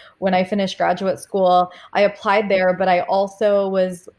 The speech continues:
living with a friend in Chelsea and started going to contemporary galleries and kind of landed a job at Gagosian unexpectedly and serendipitously, um, which is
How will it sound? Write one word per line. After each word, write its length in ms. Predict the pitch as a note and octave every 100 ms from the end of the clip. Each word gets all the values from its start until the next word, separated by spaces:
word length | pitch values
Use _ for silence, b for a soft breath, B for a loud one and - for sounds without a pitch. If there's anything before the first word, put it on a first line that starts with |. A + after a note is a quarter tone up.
| -
living 320 | A3 G3+ G3
with 140 | F#3 F#3
a 40 |
friend 260 | F3+ E3 E3
in 140 | E3+
Chelsea 560 | D#3+ E3+ E3 F#3+ F3+ F3+
and 180 | F3+ F3+
started 280 | F3 E3
going 240 | F3 E3 E3
to 260 | F3+ E3
contemporary 600 | E3 F3+ F3+ E3 E3 D#3+ E3
galleries 600 | D#3+ E3 E3+ E3+ E3+ - B B G3+
and 380 | F3+ E3+ E3+ - _ _ -
kind 240 | G#3 F#3
of 180 | F3 - _ -
landed 460 | G3+ F#3+ F3+ F#3
a 80 | F3+
job 260 | F3 E3 F3
at 100 | F#3
Gagosian 760 | F3+ E3+ D#3+ F3 E3+ E3+ E3 - -
unexpectedly 720 | F#3+ F#3 - F3 - F#3 F3 E3+
and 120 | E3+
serendipitously, 920 | F3 E3 E3+ - E3+ E3+ F3+ E3+ F3 B B B -
um, 520 | F#3+ F3 E3 E3 E3+ _ _ _ _
which 200 | G3+ G3
is 300 | G3 E3 -